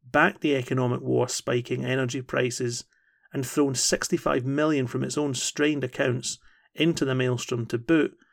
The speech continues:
can hardly plead neutrality when inflation eats into workers' pay. The Scottish Government are the co-authors, with London, of the attacks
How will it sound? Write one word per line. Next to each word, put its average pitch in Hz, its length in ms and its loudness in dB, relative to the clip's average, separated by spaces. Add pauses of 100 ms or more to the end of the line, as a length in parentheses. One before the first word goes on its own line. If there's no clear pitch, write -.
(160)
can 143 140 0
hardly 170 440 4
plead 147 380 -4
neutrality 127 840 -2 (160)
when 131 160 0
inflation 147 720 0
eats - 280 -6
into 131 220 -2
workers' 123 400 -2
pay. 151 400 -2 (360)
The 135 80 0
Scottish 160 460 6
Government 135 580 0 (200)
are 143 360 4
the 131 100 0
co-authors, - 880 2 (260)
with 143 220 2
London, 165 460 4 (380)
of 135 180 4
the 139 100 6
attacks - 640 0